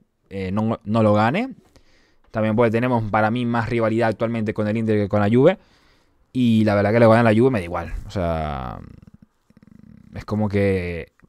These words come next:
para mí es una victoria si lo gana la Juve. Cómo está puesta la cosa ahora mismo, que veo al Inter muy sólido. Y también porque no es un Scudetto más, es un Scudetto de la segunda estrella.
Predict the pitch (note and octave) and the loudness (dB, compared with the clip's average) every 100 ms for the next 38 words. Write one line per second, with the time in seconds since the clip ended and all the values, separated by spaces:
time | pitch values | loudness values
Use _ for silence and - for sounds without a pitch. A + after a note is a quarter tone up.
0 | - A#2 A2 A2 B2 C3 D3 C3+ A2+ - | -4 0 0 -2 -2 -2 0 0 0 0
1 | G2+ F#2 - G#2+ A2 C3 A2+ A2+ A2 G#2+ | 0 0 0 2 4 4 4 4 4 2
2 | F#2 F#2 F2 E2+ - C3 B2+ B2+ A#2+ - | 2 -2 -4 0 2 4 4 2 0 0
3 | A#2 A2+ A#2+ A2 A#2 D3 A#2 G2 F#2+ G#2 | 0 0 -2 -2 -2 -2 -2 -2 0 0
4 | G#2+ G#2 G#2+ A2 A#2+ A2+ A2+ G2 E2+ - | 2 0 -2 0 -2 -2 -6 -8 -10 -18
5 | _ _ _ _ _ _ _ _ - - | _ _ _ _ _ _ _ _ -20 -20
6 | _ - C3 C3 D3+ D#3+ B2+ B2+ A#2+ C#3+ | _ -8 -4 -2 0 0 -2 -4 -4 -6
7 | C3 A#2 A2+ A#2+ G#2+ F#2+ A#2+ A2 G#2+ G#2+ | -4 -4 -2 -2 -4 -8 -4 -2 2 2
8 | G2 D3 - _ _ _ _ - G#2+ G#2+ | 4 0 -2 _ _ _ _ -8 -2 0
9 | G2+ G2 F#2+ - G2+ G2+ G2+ A#2+ B2 G#2+ | 2 0 -2 -4 -4 -4 -4 0 0 0
10 | F2 | -6